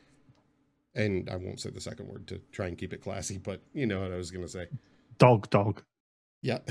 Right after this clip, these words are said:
Speaker 1: Wild,
Speaker 2: The
Speaker 1: Wildstar, during its beta, had a server catch fire. Literally, it
Speaker 2: I
Speaker 1: caught
Speaker 2: remember
Speaker 1: fire.
Speaker 2: that. That was something.
Speaker 1: <laughs> I was playing in that beta, too. <laughs>
Speaker 2: Wow. Your,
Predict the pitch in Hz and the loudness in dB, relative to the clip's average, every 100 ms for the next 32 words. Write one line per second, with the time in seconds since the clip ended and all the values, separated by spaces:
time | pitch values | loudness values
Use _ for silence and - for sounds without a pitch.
0 | - - - _ - - 117 139 147 139 | -8 -10 -18 _ -20 -2 4 6 6 6
1 | 120 139 - - 131 175 220 202 - 202 | 10 10 10 -2 6 6 6 4 2 2
2 | 196 180 135 143 147 147 139 135 123 117 | 2 0 -2 0 2 2 2 2 2 2
3 | 107 110 104 - - 123 117 107 - 117 | 0 -2 0 0 0 -2 -2 -6 -6 -8
4 | - - - 107 120 127 104 123 151 131 | -8 -12 -6 -4 -4 -6 -2 2 2 2
5 | 117 104 170 - 127 135 131 131 143 135 | 0 0 4 8 12 12 12 12 12 12
6 | 117 113 104 - - _ 131 120 123 123 | 10 10 6 2 -10 _ 8 8 10 8
7 | 214 120 110 - 110 107 - - - - | 8 8 6 6 4 4 0 -12 -10 6
8 | 175 240 214 151 214 127 110 107 101 107 | 6 6 4 4 4 4 0 -2 -2 -2
9 | 98 98 165 117 - - - - - - | -2 2 2 2 -4 -16 -20 -12 -12 -2
10 | - - - - - - - - - - | -2 0 -4 -4 -6 -8 -12 -12 -10 -12
11 | - 120 160 165 131 123 - - - _ | 2 8 10 10 10 8 0 -6 -10 _
12 | - - - - - _ _ _ - - | -14 -14 -14 -18 -20 _ _ _ -20 -12
13 | - 143 | 8 10